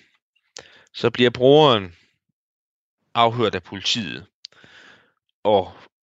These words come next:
fortæller lidt om, og det er jo så mange år efter, altså han er blevet afhørt første gang i femoghalvfems, men så igen i to tusind og otte, kan så fortælle noget om, om,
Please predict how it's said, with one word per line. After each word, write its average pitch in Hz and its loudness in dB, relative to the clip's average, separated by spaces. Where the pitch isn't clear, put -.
fortæller 113 0
lidt 107 -2
om, 98 -4
og 113 -10
det 117 -2
er - 0
jo 117 0
så 123 0
mange 120 2
år 117 4
efter, 123 0
altså 101 -8
han 101 -4
er 110 -2
blevet 107 0
afhørt 110 2
første 110 -2
gang 90 -4
i 104 -8
femoghalvfems, 107 -2
men 98 -12
så 117 -2
igen 107 -2
i 104 -6
to 107 -6
tusind 107 -4
og 98 4
otte, 117 2
kan 117 2
så 131 2
fortælle 139 2
noget 113 4
om, 107 0
om, 101 -4